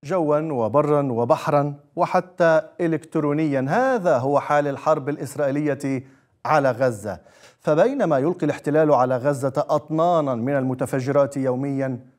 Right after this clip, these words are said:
تسعى بالتوازي منصاته الإعلامية للانتشار بين الحسابات العربية والغربية لدعم رواية الاحتلال المضللة، فضلا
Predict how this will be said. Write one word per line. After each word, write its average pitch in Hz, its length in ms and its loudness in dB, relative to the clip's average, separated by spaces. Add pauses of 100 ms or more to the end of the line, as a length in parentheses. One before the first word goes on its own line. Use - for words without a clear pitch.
(320)
تسعى 196 340 0
بالتوازي 147 480 -2
منصاته 135 520 -6
الإعلامية 135 840 -2 (320)
للانتشار 147 600 -2
بين 131 200 -2
الحسابات 127 500 -4
العربية 131 580 -2
والغربية 147 1040 -2 (500)
لدعم 135 360 0
رواية 127 400 -2
الاحتلال 135 760 -2
المضللة، 135 840 -2
فضلا 139 480 -2